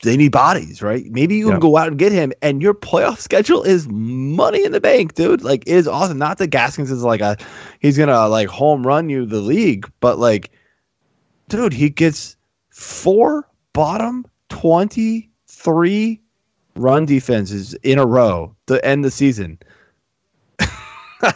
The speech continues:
Speaker 1: mean, that's just ridiculous.
Speaker 2: That's phenomenal.
Speaker 1: Uh, so, yeah, that's
Speaker 2: I mean
Speaker 1: what this conversation is all about.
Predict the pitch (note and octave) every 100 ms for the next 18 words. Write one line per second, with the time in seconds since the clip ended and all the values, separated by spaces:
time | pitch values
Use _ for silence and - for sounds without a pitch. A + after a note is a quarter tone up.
0 | - F#3 E3+ D#3 D3+ D#3+ D3 C#3 A#2+ E3
1 | B2+ G#2 F2 F#2 - _ - G2 E2+ E2
2 | C3+ C3 B2 A#2+ A#2+ C3+ B2 A2+ G#2 B2
3 | C3+ F#2+ F2 - G#2 D3+ G3 G3 G3 F3
4 | C#3+ D#3+ D3+ - D#3+ C#3+ C3 A#2 B2+ B2+
5 | A#2+ A#2+ G#2+ G2+ G2 F2+ E2+ F#2+ -